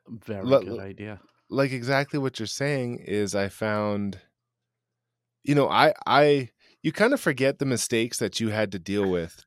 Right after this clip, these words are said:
Speaker 2: to learn what we know. You know what I
Speaker 1: Mm-hmm.
Speaker 2: mean? So, like, in twenty, in twenty nineteen, I did, uh, uh, like, like, fifty-four builds, and in twenty twenty, I think I had, like, sixty-one builds or something like that.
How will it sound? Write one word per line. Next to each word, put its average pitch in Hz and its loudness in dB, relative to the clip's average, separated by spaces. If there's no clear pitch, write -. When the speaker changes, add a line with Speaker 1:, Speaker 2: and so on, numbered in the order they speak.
Speaker 2:
to 117 -2
learn 123 2
what 117 0
we 107 -2
know. 113 0
You - -4
know 143 4
what 143 2
I 147 0
Speaker 1:
Mm-hmm. 156 0
Speaker 2:
mean? 160 -2
So, 135 4
like, 123 0
in 131 -2
twenty, 175 2
in 117 -4
twenty 185 2
nineteen, 123 0
I 95 0
did, 95 -2
uh, 82 -2
uh, 78 -4
like, 90 -8
like, 92 -6
fifty-four 104 -2
builds, 90 -4
and 87 -6
in 85 -8
twenty 110 -6
twenty, 117 0
I 95 -2
think 101 -6
I 95 -2
had, 92 -8
like, 90 -8
sixty-one 104 -6
builds 90 -4
or 90 -8
something 87 -12
like 87 -12
that. 85 -8